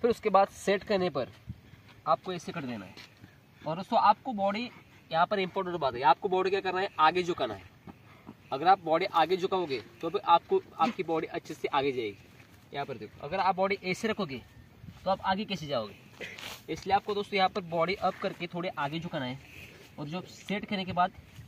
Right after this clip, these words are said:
आपकी body इस तरह से, और जहाँ पर clap बजती है set होने के बाद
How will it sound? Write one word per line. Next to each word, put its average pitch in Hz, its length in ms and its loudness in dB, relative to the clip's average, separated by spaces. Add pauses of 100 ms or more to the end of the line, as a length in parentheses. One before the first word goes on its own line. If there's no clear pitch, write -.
(380)
आपकी 160 220 -2
body 170 220 -4
इस 170 200 -10
तरह 175 120 -6
से, 185 200 -8 (640)
और 160 100 -6
जहाँ 170 200 4
पर 202 100 -2
clap 202 280 4
बजती 190 320 0
है 135 100 0
set 156 180 -2
होने 147 160 -2
के 135 120 -8
बाद 113 160 -6